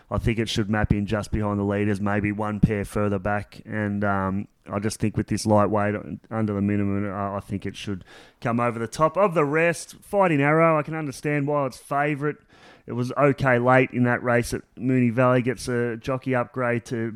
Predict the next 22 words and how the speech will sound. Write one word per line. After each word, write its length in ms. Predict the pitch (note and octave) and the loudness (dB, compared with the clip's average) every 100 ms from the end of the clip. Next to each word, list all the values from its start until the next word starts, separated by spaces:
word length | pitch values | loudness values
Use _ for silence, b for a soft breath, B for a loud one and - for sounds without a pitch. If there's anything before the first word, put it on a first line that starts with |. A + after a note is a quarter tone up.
| - | -4
Blake 240 | B2 A2+ | -2 -2
Shin, 380 | - B2 B2 A2+ B B B - | 2 6 8 6 B B B 2
but 80 | |
it 80 | C#3 | 2
just 180 | A#3+ - | 0 -4
probably 220 | C#4 B3+ | 0 4
has 140 | G3 - | 4 4
to 80 | |
go 160 | C3+ A#2 | 4 4
back 260 | G2 A2+ - | 4 0 -2
to 80 | A2 | -4
last 400 | G2+ A2+ C3+ - | 0 0 0 -4
from 160 | A#2+ A2 | -4 -2
that 160 | G2+ | -2
wide 340 | G#2+ A2 G#2+ A2 | -2 -2 -2 0
gate. 240 | B2 B2 | 0 0
And 80 | B2 | -2
a-, 200 | C3 F#2 | -4 -4
as 180 | B2 A2+ | -4 -2
I 60 | G#2 | -2
mentioned, 580 | G#2+ A#2 - A2 G#2+ G#2+ | 0 -2 -4 -4 -2 -2
um, 440 | G#2 G#2 G2+ | -2 -2 -4